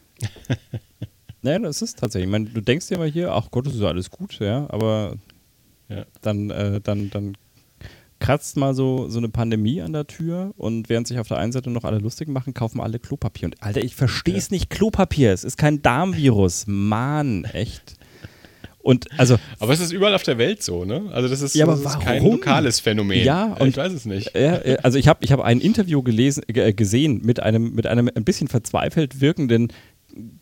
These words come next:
Speaker 2: Toilettenpapierhersteller, der gesagt hat, „Also wir produzieren in Deutschland. Ja, es ist jetzt nicht so, dass wir irgendwie hier Importprobleme hätten und wir haben auch kein Klopapierproblem, weil wir produzieren, die Maschinen laufen halt so schnell sie laufen. Ja, wir,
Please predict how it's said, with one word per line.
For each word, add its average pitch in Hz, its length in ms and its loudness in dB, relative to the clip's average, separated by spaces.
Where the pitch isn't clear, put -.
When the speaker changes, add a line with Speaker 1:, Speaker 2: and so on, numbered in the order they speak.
Speaker 2:
Toilettenpapierhersteller, 147 1600 2
der 110 140 2
gesagt 123 280 0
hat, 139 160 2
„Also 120 260 -6
wir 107 80 2
produzieren 120 440 0
in 139 80 2
Deutschland. 143 500 0
Ja, 95 60 -2
es 120 120 -6
ist 131 120 -10
jetzt 123 220 -6
nicht 143 140 2
so, 139 100 0
dass 127 160 4
wir 139 100 2
irgendwie 120 220 -2
hier 117 320 0
Importprobleme 123 880 2
hätten 113 380 0
und 104 200 -4
wir 113 140 6
haben 135 120 6
auch - 160 0
kein 135 180 4
Klopapierproblem, 113 1700 0
weil 104 300 0
wir 113 80 0
produzieren, 123 500 0
die 110 60 0
Maschinen 123 320 -2
laufen 127 320 2
halt 131 140 0
so 139 100 -4
schnell 131 180 0
sie 135 80 -2
laufen. 135 440 0
Ja, 110 240 -4
wir, - 180 -8